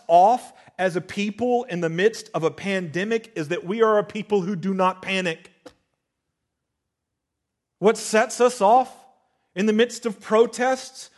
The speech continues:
and injustice is we are a people who do not panic. What sets us off in the midst of a world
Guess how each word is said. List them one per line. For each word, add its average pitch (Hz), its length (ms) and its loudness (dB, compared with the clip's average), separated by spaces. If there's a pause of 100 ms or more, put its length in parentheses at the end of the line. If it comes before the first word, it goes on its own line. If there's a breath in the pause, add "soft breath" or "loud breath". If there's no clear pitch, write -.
(100)
and 170 140 -6
injustice 202 720 -2 (200 soft breath)
is 175 140 -6
we 233 160 4
are 240 120 8
a 226 60 2
people 226 340 -2
who 208 120 -2
do 208 180 0
not 226 220 0
panic. 240 600 -4 (4000)
What 247 200 0
sets - 460 -2
us 262 180 0
off 240 480 4
in 208 120 -4
the 240 80 2
midst 233 380 -4
of 180 140 -8
a 220 40 0
world 208 600 4